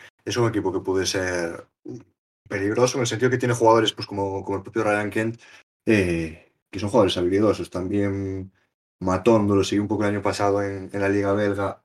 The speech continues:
el Algalés hizo, hizo buena temporada, eh, tiene algún jugador, a-, algún jugador más, el propio Chola, que viene de marcar, eh, ocho goles en ocho partidos en, en la Liga Escocesa. Es decir, jugadores que no son de un gran nivel, pero sí que,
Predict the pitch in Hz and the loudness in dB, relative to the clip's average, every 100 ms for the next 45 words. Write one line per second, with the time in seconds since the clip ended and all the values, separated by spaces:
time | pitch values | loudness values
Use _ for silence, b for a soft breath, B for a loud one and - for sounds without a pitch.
0 | _ - 95 95 95 95 95 101 101 - | _ -12 -8 -6 -4 -2 0 0 -2 -6
1 | - _ _ - 107 104 107 107 101 95 | -10 _ _ -8 -2 -2 0 0 0 -2
2 | 92 87 92 120 117 113 107 - _ _ | -4 -4 2 4 4 2 -4 -12 _ _
3 | _ - 98 98 92 90 85 82 82 82 | _ -6 -4 -4 -4 -6 -6 -8 -10 -14
4 | - - _ _ _ - - 110 107 110 | -14 -16 _ _ _ -16 -6 -2 0 -2
5 | 101 107 104 104 101 98 98 101 101 101 | 0 2 4 2 0 -4 -8 -6 -2 -2
6 | 101 - 98 98 98 113 110 98 104 101 | -2 -2 0 0 0 -2 -2 -6 -4 -4
7 | 98 120 107 101 98 98 95 95 92 95 | -2 0 0 0 -2 -2 -2 -2 0 0
8 | 95 - b _ _ - 95 92 90 90 | -2 -8 b _ _ -6 -4 -4 -4 -4
9 | 87 85 85 98 98 101 92 98 98 95 | -6 -6 -4 -4 -2 -2 -2 -6 -8 -6
10 | 95 92 92 87 90 90 87 98 92 95 | -6 -4 -4 -4 -8 -10 -8 -4 -2 -2
11 | 92 95 101 113 120 - 95 92 101 - | -2 -2 0 0 0 -4 -6 -8 -8 -12
12 | _ _ - 101 95 104 101 104 104 104 | _ _ -4 -2 -2 -6 -6 -6 -4 -4
13 | 104 107 104 98 101 107 104 | -2 -4 -4 -8 -6 -4 -4